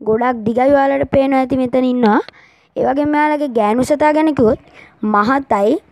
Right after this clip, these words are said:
අ, පිරිමි මත්ස්‍යයාට වඩා ටිකක් ලොකුයි. ඒ වගේම මෙයාගේ ෆින් එක පිටිපස්සේ ටිකක් මේ කොටයි. ඒ වගේම මෙයාලට පොඩි කාලේදී ලයිව් ෆීඩ් කරන්න පුළුවන් ආටිමියා නැත්නම් මොයිනා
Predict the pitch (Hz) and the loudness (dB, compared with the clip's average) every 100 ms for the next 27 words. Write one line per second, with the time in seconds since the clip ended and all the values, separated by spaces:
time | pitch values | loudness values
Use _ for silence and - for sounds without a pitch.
0 | _ _ _ _ - 202 202 233 247 254 | _ _ _ _ -2 0 0 -2 -4 -10
1 | 254 277 269 277 277 285 285 277 220 240 | -8 -6 -4 -4 -6 -2 0 2 2 2
2 | - 359 320 254 262 269 269 262 269 262 | 0 -4 -4 -6 -6 -6 -8 -6 -4 -4
3 | 233 _ _ _ _ _ _ - - 254 | -6 _ _ _ _ _ _ -6 0 2
4 | 262 302 311 311 330 320 320 320 - 330 | 4 4 4 2 2 2 0 -2 -2 -2
5 | 339 - _ _ - 285 294 294 285 _ | -2 -6 _ _ -10 -6 0 0 -2 _
6 | _ - 208 202 202 196 - _ - 233 | _ -16 -10 -8 -10 -12 -18 _ -6 -4
7 | 285 269 277 - _ _ _ _ _ - | -2 -2 -2 -6 _ _ _ _ _ -2
8 | 262 262 277 302 320 311 302 302 311 311 | 2 2 2 0 0 0 2 2 0 0
9 | 320 277 - _ _ _ _ 262 240 269 | 0 -2 -6 _ _ _ _ -2 0 2
10 | 311 311 311 330 311 277 _ _ 247 226 | 2 2 0 -2 -4 -8 _ _ -2 0
11 | 233 247 320 302 269 311 302 311 294 302 | 0 0 -2 -2 0 2 2 0 0 0
12 | 294 294 - 214 226 285 277 285 277 269 | 0 -2 -4 -4 -4 -6 -8 -6 -6 -6
13 | 226 226 208 214 233 277 294 285 | -8 -8 -8 -6 -4 -2 0 2